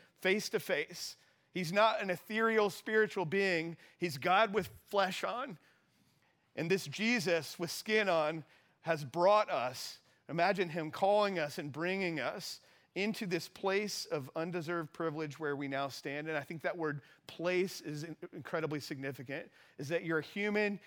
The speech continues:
you're made to dwell in places. You can imagine that. You're gonna go home this afternoon to a place.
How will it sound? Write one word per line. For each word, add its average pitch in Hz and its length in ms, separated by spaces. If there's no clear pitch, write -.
you're 147 140
made 165 200
to 160 80
dwell 160 340
in 151 100
places. 196 880
You 156 100
can 147 160
imagine 165 500
that. 180 220
You're 156 80
gonna 147 160
go 127 160
home 185 300
this 165 160
afternoon 156 420
to 151 260
a 135 100
place. 175 760